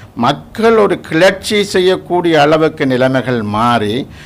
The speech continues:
எங்கள் எல்லாருக்கும் தெரியும், ஒரு சாதாரணமான ஒரு அரச உத்தியோகத்தினால் கூட இன்று சி வி எத்தை நடாத்த முடியாத நிலைமை இருக்கின்றது. அவ்வளவு மோசமான நிலைக்கு எங்களுடைய பொருளாதார நிலைமைகள் போயிருக்கின்றது.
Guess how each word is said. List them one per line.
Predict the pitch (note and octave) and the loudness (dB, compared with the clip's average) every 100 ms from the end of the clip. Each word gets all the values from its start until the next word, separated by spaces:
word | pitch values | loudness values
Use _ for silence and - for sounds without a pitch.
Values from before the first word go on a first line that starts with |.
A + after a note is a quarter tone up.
| - - | -14 -2
எங்கள் | D#3+ F#3+ | 2 4
எல்லாருக்கும் | F3+ G3+ A#3 A3+ | 4 4 4 0
தெரியும், | G3+ D3 A#2+ - | 0 0 -4 -4
ஒரு | D3+ G3+ | -2 -2
சாதாரணமான | G#3 C3+ D#3 F3 F3+ F#3 F3+ F3+ F#3 G#3 F#3+ | 0 0 2 2 0 -2 -2 -2 0 -2 0
ஒரு | F3 F3+ | 0 0
அரச | C3+ E3+ F3+ G3 | 0 0 0 0
உத்தியோகத்தினால் | D#3+ D3+ - G#3 F#3 F#3+ F#3+ F3 E3+ D#3 | -2 -6 -4 0 0 -2 -2 -2 0 -2
கூட | E3 F3 A3 A3 | -2 -2 0 0
இன்று | F#3 F3+ | -2 -2
சி | F#3 F3+ | 0 0
வி | F3 | 2
எத்தை | F3 F3 | 0 0
நடாத்த | E3 C#3+ D#3 D#3 | 0 2 2 0
முடியாத | D#3+ D3+ D3 C#3+ | -4 0 2 2
நிலைமை | C3 C3+ C#3+ | 2 2 2
இருக்கின்றது. | C3 A2+ G#2+ F#2 - - - - - - - | 2 0 -4 -8 -10 -16 -20 -20 -20 -10 0
அவ்வளவு | C#3+ G3 A3 A3 | 2 4 4 2
மோசமான | E3+ E3+ F#3 F#3 F3 E3+ | 0 -2 -2 -2 -2 -2
நிலைக்கு | D#3 D3+ D#3 - G#3+ | -2 -2 -2 -4 -4
எங்களுடைய | E3 D#3 D#3 D3+ | -2 0 0 -2
பொருளாதார | D3 C3+ D3 C#3+ C#3 C3+ | -2 0 2 2 0 -2
நிலைமைகள் | B2 B2+ C#3+ D3 D3 | -2 -2 -2 -4 -2
போயிருக்கின்றது. | B2+ A2+ G2+ G2+ F#2+ | -2 -2 -6 -10 -10